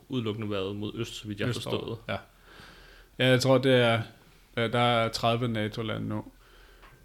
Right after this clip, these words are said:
Speaker 2: og de fjorten af dem er kommet med efter, øhm, øh, hvornår er det? Slut halvfemserne eller sådan noget. Og så en for <laughs> en nærmest, altså startende med de baltiske lande,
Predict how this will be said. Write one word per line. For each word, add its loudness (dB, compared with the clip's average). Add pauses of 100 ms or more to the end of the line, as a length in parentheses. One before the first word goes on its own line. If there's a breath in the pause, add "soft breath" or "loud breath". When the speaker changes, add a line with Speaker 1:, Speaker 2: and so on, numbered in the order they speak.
(160)
Speaker 2:
og -4
de -6
fjorten 2
af -2
dem -6 (300)
er -4
kommet -2
med 0 (460)
efter, -4 (120)
øhm, -10 (580)
øh, -8 (680)
hvornår -6
er -10
det? -8
Slut -4
halvfemserne -8
eller -6
sådan -12
noget. -12 (1080 loud breath)
Og 8
så 8
en 4
for 2
<laughs> 2
en 6
nærmest, 0
altså -2
startende 2
med 0
de -6
baltiske -4
lande, -4